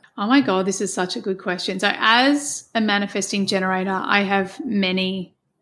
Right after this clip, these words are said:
many things that I love. At the moment,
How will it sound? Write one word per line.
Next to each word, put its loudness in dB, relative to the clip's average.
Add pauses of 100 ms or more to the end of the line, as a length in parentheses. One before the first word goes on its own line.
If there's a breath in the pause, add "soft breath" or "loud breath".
(100)
many 2 (580)
things 2
that 0
I -2
love. 2 (680 loud breath)
At 2
the 6
moment, 2